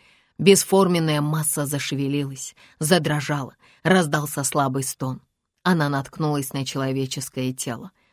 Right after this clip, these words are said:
Окровавленный, едва живой человек. Она забилась в угол комнаты, легла в позе зародыша, пытаясь унять дрожь во всём теле, контролировать дыхание.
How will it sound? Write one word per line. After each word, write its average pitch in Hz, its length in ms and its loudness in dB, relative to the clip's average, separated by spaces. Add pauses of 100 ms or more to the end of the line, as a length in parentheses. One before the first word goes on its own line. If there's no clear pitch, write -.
(140)
Окровавленный, 143 840 -2 (320)
едва 165 480 2
живой 151 380 -2
человек. 139 600 -6 (400)
Она 170 280 4
забилась 143 520 0
в 147 60 0
угол 135 260 0
комнаты, 165 580 -2 (340)
легла 180 440 4
в - 100 -6
позе 147 360 0
зародыша, 147 640 0
пытаясь 151 500 0
унять 147 320 0
дрожь 151 380 -2
во 135 100 -2
всём 135 320 -4
теле, 156 400 0 (300)
контролировать 156 760 2
дыхание. 135 540 -6